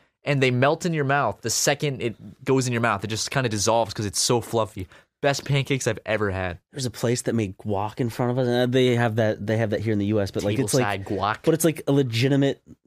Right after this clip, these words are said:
Speaker 2: kind of, it's a legitimate Mexican restaurant in Mexico, and it was really cool, and, like,
Speaker 1: That's awesome.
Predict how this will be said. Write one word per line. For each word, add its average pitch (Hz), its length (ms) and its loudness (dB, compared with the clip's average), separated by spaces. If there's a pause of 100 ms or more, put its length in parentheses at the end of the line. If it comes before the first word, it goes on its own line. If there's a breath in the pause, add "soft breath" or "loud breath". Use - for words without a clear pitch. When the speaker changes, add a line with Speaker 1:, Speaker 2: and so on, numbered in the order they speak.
Speaker 2:
kind 123 280 2
of, 110 460 -2
it's - 180 0
a 127 100 2
legitimate 135 540 2
Mexican 131 520 2
restaurant 110 460 0
in 113 160 2
Mexico, 107 640 0 (100)
and 117 100 -2
it - 20 2
was 113 140 0
really 127 240 2
cool, 120 540 -2
and, 110 120 -2
like, 107 340 -4
Speaker 1:
That's 208 180 0
awesome. 170 340 -2